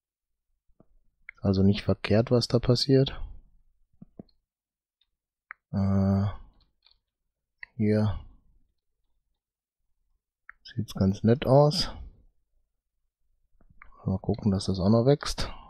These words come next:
Ach so, Städte hat man ja alle angeguckt, oder? Nee, Radolfzell, Döbeln, Altenau hatten wir nicht angeguckt. Da steckt einer fest. Ja, das hatten wir schon erledigt. Altenau war da oben, da können wir von hier aus weiter hochscrollen.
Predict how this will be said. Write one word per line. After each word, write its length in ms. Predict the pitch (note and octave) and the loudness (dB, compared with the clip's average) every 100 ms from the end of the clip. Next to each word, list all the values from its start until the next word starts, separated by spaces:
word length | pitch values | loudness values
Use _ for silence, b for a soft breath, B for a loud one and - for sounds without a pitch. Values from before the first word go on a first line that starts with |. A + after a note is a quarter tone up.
| - | -4
Ach 120 | G#2 | -2
so, 320 | - F#2+ F#2+ | 0 0 0
Städte 320 | - - G#2 | -4 -2 2
hat 100 | A2 | 4
man 140 | A2+ A2 | 6 6
ja 80 | G#2 | 8
alle 160 | A2 | 6
angeguckt, 500 | A#2 A2+ - - - | 6 2 -2 -8 0
oder? 240 | G2 C3 B2 | 2 4 4
Nee, 340 | F#2 F#2 F2+ | 4 2 0
Radolfzell, 640 | F#2 G2+ G2+ - - A2+ | 0 0 0 0 0 2
Döbeln, 880 | G#2 A2+ B2 C3 B2+ B2+ B2+ B2+ - _ B B B B B B | 2 2 2 2 2 0 0 0 -2 _ B B B B B B
Altenau 580 | - C3 D3 - F#2 F#2 | 4 6 6 6 4 4
hatten 180 | G2 F2+ | 0 0
wir 80 | F2+ | 0
nicht 160 | F#2 | 2
angeguckt. 680 | F2+ F#2 F#2+ F#2+ - - - - | 2 0 0 -6 -6 -8 -6 -2
Da 180 | F#2+ | -2
steckt 300 | G#2 - F#2 | -2 -4 -4
einer 240 | - F#2 F#2+ | -2 -2 0
fest. 280 | A2+ A#2 - | 0 0 -2
Ja, 80 | F2 | -2
das 180 | F#2+ | -2
hatten 160 | F#2 F#2+ | -2 0
wir 100 | F#2 | 0
schon 180 | F#2+ D#2+ | 0 -2
erledigt. 760 | F2+ F2+ F2 E2+ D#2+ - - | 0 0 -2 -2 -4 -8 -6
Altenau 560 | F2 G2+ - F#2+ G2 F#2 | -2 -2 0 0 2 2
war 120 | F2+ | 0
da 80 | F2 | -2
oben, 300 | - A#2 A#2 | 0 4 4
da 80 | G#2 | 2
können 220 | - G2 | 0 0
wir 60 | |
von 140 | - F#2 | 0 0
hier 140 | F#2 | 0
aus 160 | F2 F#2 | -2 -2
weiter 220 | F2+ E2+ | 0 0
hochscrollen. 720 | F2 F#2 - - A#2+ D3 D#3 | -2 -6 -4 0 2 4 2